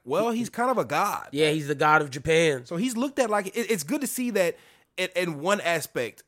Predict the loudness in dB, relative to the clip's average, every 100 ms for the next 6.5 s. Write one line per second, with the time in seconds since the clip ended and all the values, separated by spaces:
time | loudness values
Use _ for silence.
0 | _ -6 -4 0 2 2 2 2 0 -4
1 | -10 -6 -4 -4 -6 0 2 2 0 -2
2 | -2 -2 -2 -4 -6 -2 -2 -2 -2 -4
3 | -4 -6 -4 -2 -2 -4 -6 -4 -4 -8
4 | -8 -4 -6 -6 -10 -10 _ _ -4 -2
5 | 0 -2 -4 -6 -4 -4 -4 -4 -6 -6
6 | -4 -4 -4 -4 -6